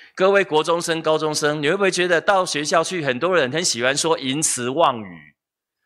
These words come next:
很喜欢拿男女之间的事情在说事？他们在那边嘻嘻哈哈的，无所谓，好像过得很快乐，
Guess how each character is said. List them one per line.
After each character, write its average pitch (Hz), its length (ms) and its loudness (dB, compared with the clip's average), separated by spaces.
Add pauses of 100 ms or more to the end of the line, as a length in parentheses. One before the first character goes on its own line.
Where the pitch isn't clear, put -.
(220)
很 170 120 2
喜 147 220 -2
欢 170 180 0
拿 143 180 2
男 143 200 0
女 131 160 -8
之 147 140 -8
间 151 160 -6
的 143 80 -2
事 170 160 -4
情 104 180 -8
在 143 140 0
说 123 280 -2
事？ 120 460 -4 (1600)
他 226 140 2
们 214 100 0
在 226 140 2
那 - 20 2
边 220 140 -2
嘻 214 200 0
嘻 214 200 -4
哈 190 160 0
哈 196 200 2
的， 170 120 -4
无 165 160 -6
所 143 240 -2
谓， 185 200 4
好 135 120 0
像 185 120 -2
过 208 160 -2
得 160 120 0
很 123 120 -4
快 185 280 2
乐， 185 260 2